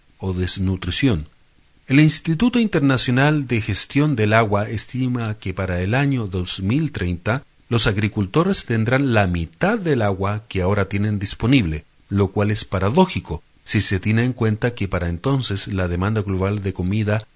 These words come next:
habrá aumentado cincuenta por ciento. Consecuencias económicas. Otro de los efectos se sentirá en la economía.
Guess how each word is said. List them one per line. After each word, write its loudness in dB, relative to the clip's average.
habrá -2
aumentado 0
cincuenta -4
por -4
ciento. -4
Consecuencias 2
económicas. 0
Otro 4
de 4
los 4
efectos 0
se -4
sentirá 0
en 0
la 2
economía. 0